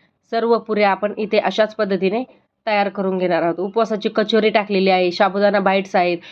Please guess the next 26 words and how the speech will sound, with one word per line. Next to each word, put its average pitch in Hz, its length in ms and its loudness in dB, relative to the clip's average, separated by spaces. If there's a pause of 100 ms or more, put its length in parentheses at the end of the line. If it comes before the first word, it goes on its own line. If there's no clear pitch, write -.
(160)
अगदी 202 220 0
साबुदाणा 208 420 2
भिजवायचं 196 440 2
लक्षात 202 360 0
नाही, 185 180 2
अगदी 190 220 0
पाच 208 300 -2
ते 226 60 -6
दहा 202 200 0
मिनिटात 202 280 0 (100)
तयार 196 180 4
होणारी 185 320 2
रेसिपी 196 380 -2 (420)
टाकलेली 202 380 -2
आहे 185 180 2
मी. 180 120 -2
उपवासाचा 202 460 0
मेदूवडा 196 460 4
आहे, 170 320 -2 (1300)
बरेच 214 320 -2
पदार्थ 208 420 0
दिलेले 196 360 2
आहेत, 190 120 2
त्याची 208 320 0 (320)
प्लेलिस्ट 214 440 -2
मी 240 140 0